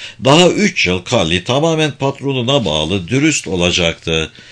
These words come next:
Belki kendi için ufak tefek bir şeyler tırtıklayacaktı. Ama böyle şeylerin işini hakkıyla yapmanın ödülü olduğunu bildiği için.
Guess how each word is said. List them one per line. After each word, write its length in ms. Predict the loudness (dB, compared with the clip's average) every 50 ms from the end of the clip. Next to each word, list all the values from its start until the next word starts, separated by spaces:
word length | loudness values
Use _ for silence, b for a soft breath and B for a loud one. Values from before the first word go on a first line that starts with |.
| B B B B
Belki 400 | 2 2 2 2 2 0 -2 0
kendi 360 | 4 4 4 4 2 0 0
için 240 | 0 2 0 -2 -2
ufak 300 | -2 -2 0 -2 0 0
tefek 340 | -2 0 0 -2 -2 0 -2
bir 140 | -2 0
şeyler 420 | 0 -2 -2 -2 -2 -2 -2 -2 -2
tırtıklayacaktı. 1160 | -4 -4 -4 -4 -4 -6 -4 -4 -4 -4 -4 -4 -4 -4 -6 -6 -6 -4 -2 -2 -2 -2 -4 B B B B B B
Ama 280 | -4 -2 -2 -2 -2 0
böyle 300 | 0 0 0 0 0 0
şeylerin 520 | 0 0 0 -2 -2 -2 -2 -2 -2 -2
işini 340 | -2 -2 -2 0 0 -2 -2
hakkıyla 560 | -4 -4 -6 -8 -6 -4 -2 -2 0 0 0
yapmanın 540 | 0 0 0 -2 -2 -4 -4 -2 -2 -4 -4
ödülü 380 | -2 -2 -2 -2 -2 -2 -2
olduğunu 480 | 0 0 -2 -2 -4 -4 -4 -4 -2 0
bildiği 520 | 0 0 0 0 0 0 0 2 0 0
için. 360 | 0 -2 -2 0 0 -2 -2